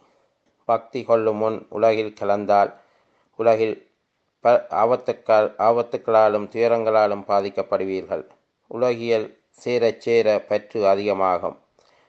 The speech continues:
ஞானமுற்று கடவுளை உணர்ந்த பிறகு உலகில் வாழ வேண்டும். அப்போது உலக தீமைகள் நம்மை பாதிக்காது. நம் நாட்டில் உள்ள, நம் தட்டில் உள்ள உணவும் மனைவி தட்டில் உள்ள உணவும் வேறுதானே.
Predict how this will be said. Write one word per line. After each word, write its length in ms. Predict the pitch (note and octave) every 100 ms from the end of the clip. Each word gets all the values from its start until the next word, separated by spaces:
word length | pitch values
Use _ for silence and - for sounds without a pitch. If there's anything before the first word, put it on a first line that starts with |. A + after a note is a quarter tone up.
| _
ஞானமுற்று 580 | A2+ A#2+ B2+ A#2 A2+ - A2
கடவுளை 420 | A2 A2 A2+ A2
உணர்ந்த 320 | G#2 G#2+ A2 G2+
பிறகு 600 | - A#2 A#2 A2+ A2+ -
உலகில் 340 | A2 A2 G#2+ G2
வாழ 300 | G2 G2 G2
வேண்டும். 420 | G2 F#2+ F#2 - _ _ _ _ _ _ _ _
அப்போது 480 | A2 G#2+ B2+ B2 A#2
உலக 280 | A2 A2+ A2
தீமைகள் 640 | A2 A#2+ A#2+ A2+ A2 G#2+ - - _ _ _
நம்மை 240 | G#2+ A2
பாதிக்காது. 760 | G#2 - G#2 G#2 G2+ G#2 G#2 A2 B2+ - _
நம் 220 | G#2 G#2+
நாட்டில் 400 | G#2+ A2 A2 A2
உள்ள, 240 | A2 G#2+ G#2 G#2 - _ _ _ - - _ - -
நம் 300 | A2 A#2+ A2
தட்டில் 480 | - A2 A2 C3 A2+ -
உள்ள 260 | G#2+ A2 G#2+ G#2 - - _
உணவும் 600 | A2 A#2 A#2+ A#2 A2+ G#2+
மனைவி 440 | - G#2 A2+ A#2+ A#2+
தட்டில் 340 | G#2+ G#2 A2
உள்ள 280 | A2 G#2+ G2+
உணவும் 440 | G2+ A2 A2 G#2+ - -
வேறுதானே. 680 | A2 A2 G#2+ G2 G2 F#2+